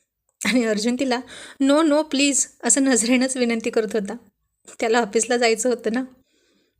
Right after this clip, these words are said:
आणि तिनं त्याचा ओठ सोडला आणि म्हणाली, "नको ना जाऊ आज, प्लीज." त्याचीही इच्छा नव्हती तिला सोडून जाण्याची, म्हणून तर सकाळपासून टाळाटाळ करत होता.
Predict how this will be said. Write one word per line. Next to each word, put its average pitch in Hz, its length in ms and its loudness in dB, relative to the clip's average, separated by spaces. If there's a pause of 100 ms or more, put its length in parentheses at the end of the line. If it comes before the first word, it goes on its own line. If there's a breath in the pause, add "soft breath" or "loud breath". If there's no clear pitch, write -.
(3500)
आणि 277 200 4
तिनं 285 220 2
त्याचा 254 320 2
ओठ 254 160 2
सोडला 247 320 2
आणि 233 180 0
म्हणाली, 254 340 0 (340)
"नको 240 280 -2
ना 262 100 2
जाऊ 233 200 2
आज, 196 260 -2
प्लीज." - 480 -4 (800)
त्याचीही 233 460 0
इच्छा 262 240 -2
नव्हती 285 260 0
तिला 240 200 0
सोडून 226 320 0
जाण्याची, 208 420 -4 (480 loud breath)
म्हणून 294 240 6
तर 330 60 4
सकाळपासून 285 640 0
टाळाटाळ 240 440 2
करत 226 280 -4
होता. 208 180 -8